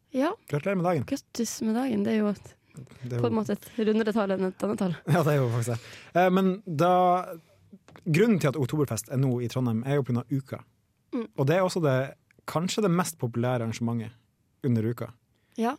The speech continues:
Speaker 2: Fordi det som alltid blir utsolgt, folk ligger i telt og sovepose for å få seg billett.
Speaker 1: Det er jo helt, eh, utrolig, og, og de begynner å feste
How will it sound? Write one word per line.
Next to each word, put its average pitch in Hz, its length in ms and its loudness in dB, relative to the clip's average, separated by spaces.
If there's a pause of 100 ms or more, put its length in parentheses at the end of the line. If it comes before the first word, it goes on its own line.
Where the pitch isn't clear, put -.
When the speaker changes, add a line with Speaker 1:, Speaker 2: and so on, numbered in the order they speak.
Speaker 2:
Fordi 147 160 2
det 180 160 2
som 160 220 -4
alltid 160 300 -4
blir 123 120 -4
utsolgt, 165 400 -6
folk 135 220 -4
ligger 110 240 -2
i - 80 -20
telt - 600 -8 (220)
og 110 500 -2
sovepose 127 540 -2
for 117 140 -10
å 110 60 -12
få 120 200 -10
seg 113 180 -10
billett. - 320 -14 (340)
Speaker 1:
Det 247 100 2
er 240 80 2
jo 208 80 0
helt, 208 360 -4
eh, 190 240 0
utrolig, 254 360 0
og, 208 260 0
og 220 180 0
de 214 140 0 (460)
begynner 214 320 0
å - 80 -4
feste - 480 -6